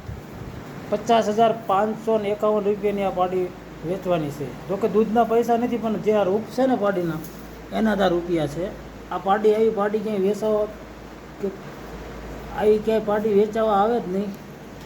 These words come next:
પણ આ ખબર નહીં, આ ભાઈને હવે કોઈ કામ કરે એવું છે ને,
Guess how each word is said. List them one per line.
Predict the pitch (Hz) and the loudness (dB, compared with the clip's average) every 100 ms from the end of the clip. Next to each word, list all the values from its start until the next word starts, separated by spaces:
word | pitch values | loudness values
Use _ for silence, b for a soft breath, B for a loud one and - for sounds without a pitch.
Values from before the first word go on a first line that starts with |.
| - - | -14 -6
પણ | 196 | -2
આ | 196 202 196 - - - - - - - - - - - - - - - - - - - - - - - - - | 0 0 0 -4 -12 -14 -16 -16 -16 -16 -16 -14 -14 -14 -14 -12 -12 -12 -10 -10 -12 -12 -12 -12 -14 -14 -12 -4
ખબર | 202 226 | 0 2
નહીં, | 226 240 | 4 4
આ | 214 | 4
ભાઈને | 185 208 220 | 4 2 2
હવે | 214 220 | 2 0
કોઈ | 214 214 208 - - - - - | 2 0 0 -8 -14 -16 -16 -10
કામ | 185 208 220 | 0 0 0
કરે | 226 220 | 0 4
એવું | 220 214 | 6 4
છે | 208 226 | 2 0
ને, | 226 | 0